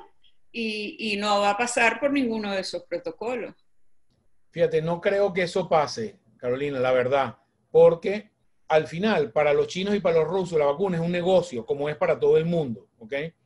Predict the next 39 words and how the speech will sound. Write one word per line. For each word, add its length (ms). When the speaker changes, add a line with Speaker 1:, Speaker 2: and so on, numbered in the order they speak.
Speaker 2:
Y 520
el 180
negocio 800
parte 380
de 180
la 200
idea 500
de 240
que 260
tú 140
tienes 420
que 400
vacunar 520
la 200
mayor 280
cantidad 360
de 60
gente 380
para 460
recobrar. 680
La 60
vacuna 380
que 60
van 140
a 80
poner 160
en 60
Venezuela 360
rusa, 460
si 180
es 60
la 140
que 100
ponen, 320
cuesta 260
doce 280
dólares 280
cada 240
vacuna. 400